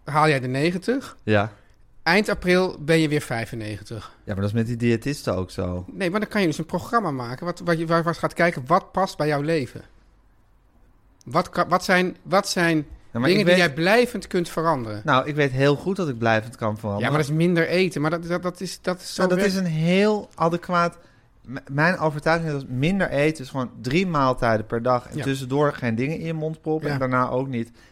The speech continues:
Speaker 2: En gewoon genoeg bewegen als in, eh, eh, weet ik veel, een uur per dag lopen.
Speaker 1: Ja, maar dat gaat, waar het
Speaker 2: Volgens
Speaker 1: om
Speaker 2: mij
Speaker 1: ga-
Speaker 2: ben je er dan.
Speaker 1: Ja,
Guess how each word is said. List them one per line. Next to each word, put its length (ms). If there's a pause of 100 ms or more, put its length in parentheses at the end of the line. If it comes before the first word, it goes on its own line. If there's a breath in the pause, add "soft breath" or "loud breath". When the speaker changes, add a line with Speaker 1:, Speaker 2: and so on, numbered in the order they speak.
(220 soft breath)
Speaker 2:
En 320
gewoon 540 (100)
genoeg 340
bewegen 480
als 240
in, 240 (320 soft breath)
eh, 460
eh, 60 (500)
weet 120
ik 60
veel, 120
een 140
uur 140
per 120
dag 300
lopen. 500 (200)
Speaker 1:
Ja, 220 (140)
maar 180
dat 140
gaat, 240
waar 100
het 40
Speaker 2:
Volgens 120
Speaker 1:
om 60
Speaker 2:
mij 80
Speaker 1:
ga- 60
Speaker 2:
ben 100
je 200
er 60
dan. 200
Speaker 1:
Ja, 320